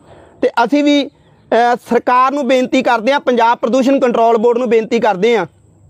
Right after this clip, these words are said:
ਕਿਉਂ ਸਾਨੂੰ ਇਹੋ ਜਿਹੀਆਂ ਇੰਡਸਟਰੀਆਂ ਦੇ ਰਹੇ ਹੋ?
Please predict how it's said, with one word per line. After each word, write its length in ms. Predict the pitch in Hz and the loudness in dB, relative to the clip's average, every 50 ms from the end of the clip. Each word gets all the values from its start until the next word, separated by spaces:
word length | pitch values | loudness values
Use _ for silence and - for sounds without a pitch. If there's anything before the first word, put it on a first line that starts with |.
| _ _ _ _ _ _ _ _ _ _ _ _ - | _ _ _ _ _ _ _ _ _ _ _ _ -2
ਕਿਉਂ 300 | - 311 320 339 349 349 240 | 0 0 2 2 0 0 0
ਸਾਨੂੰ 340 | 277 285 285 285 294 294 302 | -2 -2 0 0 0 2 2
ਇਹੋ 220 | 285 277 262 269 269 | 2 2 2 0 -2
ਜਿਹੀਆਂ 200 | 240 277 285 277 | -2 0 0 0
ਇੰਡਸਟਰੀਆਂ 480 | 269 240 247 254 214 - 262 262 269 | 0 0 0 -2 -2 -2 -2 -2 0
ਦੇ 240 | 233 233 233 233 233 | 2 2 2 2 2
ਰਹੇ 200 | 226 233 254 254 | 0 0 0 0
ਹੋ? 160 | 226 180 151 | -2 -2 -4